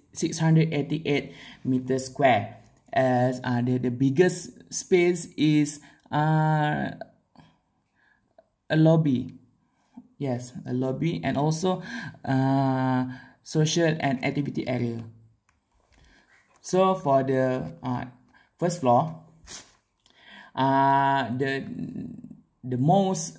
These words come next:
uh, consume of the biggest space is, uh, single room, which is provide fourteen unit, uh, and also duo room, uh, s-, duo room, which is provide seven unit, and it can accommodate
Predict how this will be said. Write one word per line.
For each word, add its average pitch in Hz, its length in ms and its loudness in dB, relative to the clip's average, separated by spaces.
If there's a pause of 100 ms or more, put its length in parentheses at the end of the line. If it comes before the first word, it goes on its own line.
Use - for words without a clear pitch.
(120)
uh, 135 320 -4
consume 156 580 0
of 135 240 -4
the 127 80 -2
biggest 135 480 -2
space 147 540 -2
is, 135 240 -2 (400)
uh, 120 140 -4
single 160 420 6
room, 143 340 2
which 131 220 -4
is 143 140 -2
provide 139 500 2 (220)
fourteen 165 340 2
unit, 147 480 2 (560)
uh, 131 300 0
and 143 180 -2
also 160 320 -4
duo 147 400 4
room, 147 420 0 (200)
uh, 131 460 -4
s-, - 240 -12 (120)
duo 147 260 0
room, 190 460 0 (400)
which 139 220 -6
is 156 180 0
provide 139 340 -4
seven 147 300 0
unit, 131 400 0 (260)
and 143 320 0
it 143 140 -2
can 143 260 -2
accommodate 143 760 -2